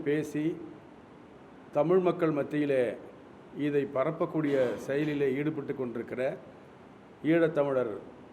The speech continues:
வாழ்வுரிமை கூட்டமைப்பில் இடம்பெற்றிருக்கிற அனைவருக்கும் எங்கள் மறுமலர்ச்சி திராவிட முன்னேற்ற கழகத்தின் சார்பில் நன்றியை தெரிவித்துக் கொள்கிறேன்.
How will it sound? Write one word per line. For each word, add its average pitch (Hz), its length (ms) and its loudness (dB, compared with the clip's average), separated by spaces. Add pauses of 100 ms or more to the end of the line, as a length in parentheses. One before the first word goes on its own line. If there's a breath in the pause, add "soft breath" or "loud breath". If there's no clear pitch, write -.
(380)
வாழ்வுரிமை 147 560 4 (360)
கூட்டமைப்பில் 135 720 0 (400)
இடம்பெற்றிருக்கிற 131 640 -2 (100)
அனைவருக்கும் 139 540 0 (1080)
எங்கள் 139 300 4
மறுமலர்ச்சி 156 540 2
திராவிட 139 380 2
முன்னேற்ற 143 340 -2
கழகத்தின் 120 480 -2
சார்பில் 123 400 -2 (540)
நன்றியை 156 400 4 (120)
தெரிவித்துக் 123 420 0
கொள்கிறேன். 113 420 -2